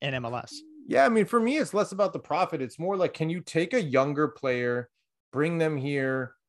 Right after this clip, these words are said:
Speaker 2: have them perform well, and then sell them on to a better club?
Speaker 1: Mm-hmm.
Speaker 2: And if they,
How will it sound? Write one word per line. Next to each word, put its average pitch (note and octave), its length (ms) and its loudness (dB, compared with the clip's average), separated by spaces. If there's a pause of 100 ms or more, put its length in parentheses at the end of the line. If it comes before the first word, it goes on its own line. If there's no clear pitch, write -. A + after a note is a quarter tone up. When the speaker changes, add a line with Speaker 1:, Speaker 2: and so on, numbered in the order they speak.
(380)
Speaker 2:
have D3 360 2
them D#3 140 2
perform C#3 500 -2
well, A#2+ 340 4
and A#2+ 160 -4
then A#2+ 140 -4
sell A#2 300 0
them A2 200 -2
on G2+ 460 -2 (220)
to A2+ 560 -4 (640)
a B2 80 -6
better A#2 400 2
club? - 420 -10 (460)
Speaker 1:
Mm-hmm. C#3 180 -6
Speaker 2:
And C3+ 380 2 (400)
if B2 200 -2
they, F#3 240 2